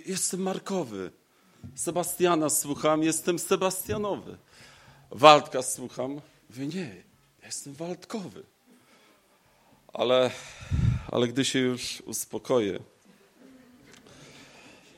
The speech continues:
to, to mówię: "Nie, jestem Chrystusowy, jestem Chrystusowy". A to wszystko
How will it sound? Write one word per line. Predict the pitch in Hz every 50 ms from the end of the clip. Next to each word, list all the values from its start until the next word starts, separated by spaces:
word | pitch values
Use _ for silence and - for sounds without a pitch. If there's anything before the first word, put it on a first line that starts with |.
| 339 - - - - _ _ - - _ _ _ - - _ _ _ -
to, | 123 127 127 123 120 120 120 113 110 - - - - - - - - - - - - - _
to | - 127 120
mówię: | 120 131 139 135 117 123 127 127 123 123 123 117 120 - - - - _ _ _ _ _ _ _ _ _ _
"Nie, | - 104 107 104 95 90 87 - _ _ _ _ _ _ _ _ _ _ _ _ _ _ _ _ _ _ _ _ _ -
jestem | - 110 117 117 - - - 117 104
Chrystusowy, | 104 - - - 117 117 110 - - - - - - - 98 95 87 - - - _ _ _ _ _ _ _ _ _ _ _ _
jestem | - 98 - - - 95 90
Chrystusowy". | - - - 113 107 - - - - - - - - 98 92 87 - 95 95 _ _ _ _ _ _ _ _ _ _ _ _ _ _ _ _ _ -
A | 110 110
to | 110 - - 143 143 143
wszystko | 139 - - - 143 123 - - - - - 95 92 87